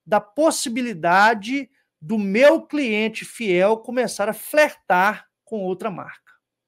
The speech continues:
E, obviamente, quando isso acontece, muitas vezes esse cliente, ele fica na outra marca, porque ele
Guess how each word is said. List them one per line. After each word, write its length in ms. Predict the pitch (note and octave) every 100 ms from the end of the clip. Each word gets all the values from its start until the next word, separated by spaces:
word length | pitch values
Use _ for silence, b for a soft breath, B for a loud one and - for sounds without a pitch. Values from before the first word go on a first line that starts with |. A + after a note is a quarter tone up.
| _ _ _ _ _ _ _ _ _ _ _ _ _
E, 140 | A#3 A3+
obviamente, 1000 | A3 F3+ A#3+ G3 F#3+ C#4 A3 - D3 B2+ _ _ _ _ _ _ _
quando 400 | - A#3+ C#4+ A3
isso 200 | G#3 F#3+
acontece, 920 | F3+ E3+ D#3 D#3+ A#3 C#4 - - D3 -
muitas 560 | D#3+ F3+ C#4+ - F#3 C3
vezes 720 | C#3+ A#3 C4+ F#3+ C#3+ - - _ _
esse 260 | - G3 -
cliente, 720 | A#3 G3+ F3 F3+ F3+ A#3 A#3 - -
ele 180 | F3+
fica 640 | F#3 - - G#3+ A3 - - _ _ _ _
na 160 | D3
outra 280 | D3+ D3 C#3+
marca, 360 | C3 C3 B2+ - -
porque 600 | E3+ - G#3 A3+ G#3+ b b b b _
ele 600 | F#3 F#3+ F3+ F3+ D3 -